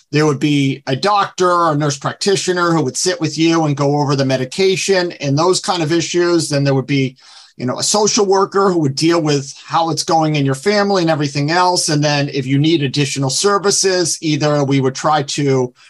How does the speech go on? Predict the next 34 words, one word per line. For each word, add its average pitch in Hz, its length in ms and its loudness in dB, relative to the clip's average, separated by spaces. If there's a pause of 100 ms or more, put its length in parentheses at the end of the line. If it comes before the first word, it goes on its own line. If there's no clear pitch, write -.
provide 156 580 0 (240)
services 170 680 0
for 170 240 0
you 156 340 2
in 156 140 0
the 139 120 0
office, 185 460 0
or 160 160 0
we, 147 140 2
we 135 200 2
refer 156 400 -2
you 143 220 2
out 139 480 0
depending 143 420 -2
on 135 220 0
what 139 240 -2
the 131 220 0 (160)
extent 165 540 -2
of 135 120 -2
your 135 160 2
needs 143 360 0
are 135 200 2
for 131 180 -4
your 123 220 -2
additional 123 440 -6
services 117 580 -6
might 110 220 -8
be. 139 160 2
And 135 100 2
that's, - 600 -4
that's 185 180 0
usually 208 360 2
things 170 360 -2
like 143 320 0